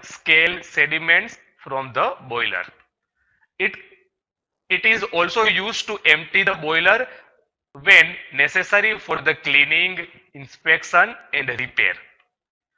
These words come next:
Then it is fitted on the boiler cell directly at the lowest part of the water space.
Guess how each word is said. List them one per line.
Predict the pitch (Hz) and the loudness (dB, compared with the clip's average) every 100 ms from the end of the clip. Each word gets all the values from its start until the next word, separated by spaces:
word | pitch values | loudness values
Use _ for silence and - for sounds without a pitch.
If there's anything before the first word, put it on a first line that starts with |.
| _ 165 | _ -2
Then | 185 - | -2 -2
it | 165 | -2
is | 190 - | -2 -4
fitted | - 160 185 202 226 | -2 0 4 2 2
on | 175 160 | -4 -4
the | 160 | -4
boiler | 143 147 165 180 | -4 0 0 0
cell | 190 180 165 | -2 -4 0
directly | 131 139 160 185 190 247 - - - | 2 2 0 -2 -4 -6 -12 -18 -10
at | 147 135 | -8 -4
the | 135 | -4
lowest | 123 127 143 170 240 - - - | -4 -6 -2 0 0 -4 -4 4
part | 143 151 - | 6 4 0
of | 151 139 | -6 -4
the | 147 | -6
water | 123 127 135 165 | -4 -6 -2 -4
space. | 165 - 117 95 - - | -4 -2 -2 -2 -8 -18